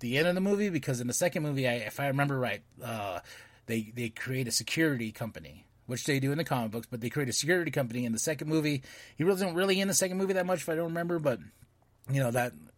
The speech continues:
but we'll, when I get to that movie, I'll get to that movie. <laughs> So, you know, he goes and he wants, he's like, he wants to prove, 'cause he has to pay child support, um, 'cause his, uh, ex-wife Maggie tells him, like, "Hey,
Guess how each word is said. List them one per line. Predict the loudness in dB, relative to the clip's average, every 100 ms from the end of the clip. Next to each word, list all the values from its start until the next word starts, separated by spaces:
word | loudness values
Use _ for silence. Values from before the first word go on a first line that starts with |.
| _
but | -4 0
we'll, | 0 -2 -8 -6 4
when | 6
I | 6
get | 4 4
to |
that | 6 6
movie, | 4 2
I'll |
get | 2 0
to |
that | -4 -6
movie. | -8 -12 -16 -20 -14
<laughs> | -14 -14 -20 -20 -20 -12
So, | 2 4
you | 8
know, | 8
he | 8 8
goes | 8 8 6
and | 4
he | 2 4
wants, | 2 0
he's | -4 -4 -2
like, | -4
he | -4 -2
wants | 0 0
to | -4 -10
prove, | 0 2 4 2 -4 -12 -12 -6
'cause | -2
he | 2
has | 0
to | 0
pay | -2 0 0
child | -2 0 0
support, | -2 -4 -2 0 -2 -8 -20 -20 -16 -6
um, | -2 -2 -2 -6 -10 -8
'cause | -6 -6
his, | -6
uh, | -6 -6 -6
ex-wife | -6 -6 -2 -2
Maggie | 0 -2 -2 -2
tells | -2 -2
him, | -4
like, | -4
"Hey, | -2 -2